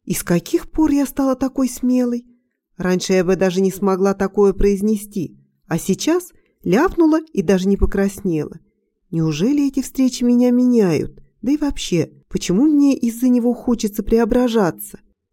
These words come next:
Почему я так хочу выглядеть сексуально и быть одетой в новое платье? Что со мной? Я же даже его практически не знаю. Никогда раньше не видела его,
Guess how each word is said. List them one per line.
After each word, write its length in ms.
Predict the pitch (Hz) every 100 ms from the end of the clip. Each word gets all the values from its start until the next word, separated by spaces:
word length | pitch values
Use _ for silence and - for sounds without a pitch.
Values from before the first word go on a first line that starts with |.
| _
Почему 440 | - - 214 320
я 100 | 302
так 220 | 294 277 254
хочу 580 | 262 247 - 247 156 - _
выглядеть 460 | 190 185 208 202 214
сексуально 800 | 208 - 240 226 165 143 139 - _
и 100 | 185
быть 220 | 180 196
одетой 420 | 190 170 190 196
в 100 | 175
новое 320 | 175 190 190 196
платье? 600 | 196 185 147 143 - _ _ _ _ _ _
Что 320 | - 349 240
со 200 | - 185
мной? 480 | 226 226 160 - _ _ _
Я 120 | 165 165
же 120 | 180
даже 300 | 190 185 196
его 160 | 190
практически 640 | 190 196 - - 196 - 208
не 160 | 214
знаю. 540 | 208 208 185 151 - - _ _
Никогда 480 | 175 165 156 151 277
раньше 380 | 277 269 254 240
не 160 | 240 220
видела 340 | 226 214 214
его, 460 | 208 190 190 190